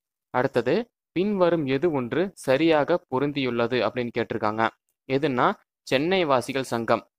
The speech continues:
எப்போ தோற்றுவிக்கப்பட்டதுன்னா, ஆயிரத்தி எட்நூத்தி ஐம்பத்தி ரெண்டுல. சென்னை வாசிகள் சங்கம் எப்பொழுது தோற்றுவிக்கப்பட்டதுன்னா, ஆயிரத்தி எட்நூத்தி ஐம்பத்தி ரெண்டுல. பின்வருவனவற்றுள் இதுதான் சரியான ஒன்று பொருந்திருக்கு. மத்தத வந்து பாத்தீங்கன்னா,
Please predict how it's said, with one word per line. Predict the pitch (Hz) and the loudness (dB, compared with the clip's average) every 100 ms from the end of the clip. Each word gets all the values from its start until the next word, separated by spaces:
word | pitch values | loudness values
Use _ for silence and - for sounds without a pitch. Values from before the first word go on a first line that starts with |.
| _ | _
எப்போ | - 131 - | -6 -2 0
தோற்றுவிக்கப்பட்டதுன்னா, | 170 139 123 127 113 117 113 117 175 - _ _ | 0 -2 -2 -4 -4 -4 -4 -2 -4 -4 _ _
ஆயிரத்தி | - 127 143 143 131 | 2 4 4 2 0
எட்நூத்தி | 117 117 110 180 185 107 | -2 -4 -4 -4 -2 0
ஐம்பத்தி | 120 117 117 | 0 -2 -2
ரெண்டுல. | 123 107 104 113 107 - _ _ _ _ | -4 -2 0 2 0 -2 _ _ _ _
சென்னை | 139 131 151 | -4 -2 -2
வாசிகள் | 131 127 120 120 | -2 -4 -4 -6
சங்கம் | 123 120 165 | -4 0 0
எப்பொழுது | 147 120 139 131 127 | 0 -4 -4 -2 -2
தோற்றுவிக்கப்பட்டதுன்னா, | 127 120 123 113 113 113 135 170 | -4 -4 -6 -6 -4 -4 -4 0
ஆயிரத்தி | 107 123 123 120 | 2 2 2 -2
எட்நூத்தி | 110 127 | -4 -4
ஐம்பத்தி | 120 113 113 | -6 -6 -8
ரெண்டுல. | 110 110 113 196 - _ _ - | -8 -2 0 -2 -4 _ _ -6
பின்வருவனவற்றுள் | 143 156 139 131 123 117 - 156 233 - _ | -4 0 -2 -2 -4 -4 -2 -2 -2 -8 _
இதுதான் | 135 123 123 165 214 | -8 -4 -2 -4 -4
சரியான | - 120 113 113 117 | -4 -2 0 -2 -2
ஒன்று | 110 107 110 - | -6 -6 -6 -6
பொருந்திருக்கு. | 117 113 110 107 110 - _ _ _ _ _ _ _ _ _ _ _ - | -10 -8 -8 -6 -6 -8 _ _ _ _ _ _ _ _ _ _ _ -4
மத்தத | 135 190 170 | 0 2 2
வந்து | 143 143 | 2 0
பாத்தீங்கன்னா, | 139 123 113 110 117 | 0 -2 -2 -2 0